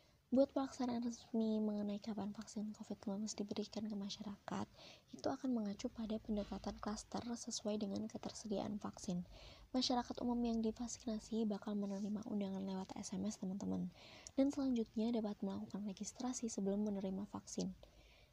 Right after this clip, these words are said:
Nah, ini harapannya dari Dinas Kesehatan, fasilitas layanan kesehatan di daerah,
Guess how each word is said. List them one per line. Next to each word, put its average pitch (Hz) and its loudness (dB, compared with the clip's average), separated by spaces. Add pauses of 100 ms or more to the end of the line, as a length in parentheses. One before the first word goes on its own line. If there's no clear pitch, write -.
(140)
Nah, 240 0
ini 254 4
harapannya 226 0
dari 196 -2
Dinas 190 -4
Kesehatan, 214 -4
fasilitas 196 -4
layanan 190 -2
kesehatan 208 -4
di 190 -2
daerah, 226 -2